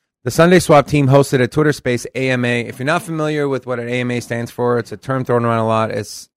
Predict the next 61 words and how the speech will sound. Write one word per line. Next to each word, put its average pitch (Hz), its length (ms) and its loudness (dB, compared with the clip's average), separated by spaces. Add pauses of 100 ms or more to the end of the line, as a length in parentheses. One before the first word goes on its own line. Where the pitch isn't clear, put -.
stands 123 260 -4
for 117 140 -4
Ask 127 320 0
Me 123 160 -6
Anything. 127 480 -4 (480)
So 117 100 -8
essentially, 127 600 -8 (640)
the 117 80 -16
founders 127 360 -4
of 117 80 -4
the 104 80 -10
project 120 400 -6
or 120 60 -12
whatever, 117 260 -4
they 113 120 -6
get 143 160 -2
on, 139 200 0
they 120 120 -4
do 123 200 -4
a, 110 380 -2 (180)
a 113 80 -18
live 117 280 -6
stream, 120 280 -6
and 104 120 -6
you 101 60 -8
can 104 120 -10
ask 107 200 -8
them 104 100 -14
questions. 113 480 -6 (640)
Uh, 123 460 6
to 131 180 -4
further 220 300 4
address 175 280 4
any 156 200 0
issues 151 260 0
that 131 140 2
traders 156 320 2
were 135 80 4
having 131 280 4
with 165 140 2
the 170 80 -2
platform, 131 480 0
in 127 80 0
light 165 180 6
of 214 60 2
the 196 80 2
tremendous 143 420 0
backlog 127 440 2
of 120 80 -2
orders 127 280 2
holding 131 280 2
up 117 100 -2
swaps, 131 500 0
or 107 200 -6
scoops - 400 -6
as 127 160 2
they're 120 80 -2
called 127 280 0
on 113 120 -2
Sunday 143 260 2
Swap, 139 380 2